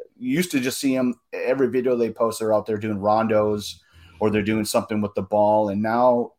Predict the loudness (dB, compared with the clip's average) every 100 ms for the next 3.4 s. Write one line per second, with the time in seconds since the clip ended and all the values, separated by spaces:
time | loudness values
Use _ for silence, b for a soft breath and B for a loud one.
0 | -14 -14 -10 -6 -4 -2 0 0 0 0
1 | -2 -4 -12 _ 0 0 0 0 0 0
2 | 0 -2 -2 -4 -2 -2 -4 -8 -4 -4
3 | -2 -2 -4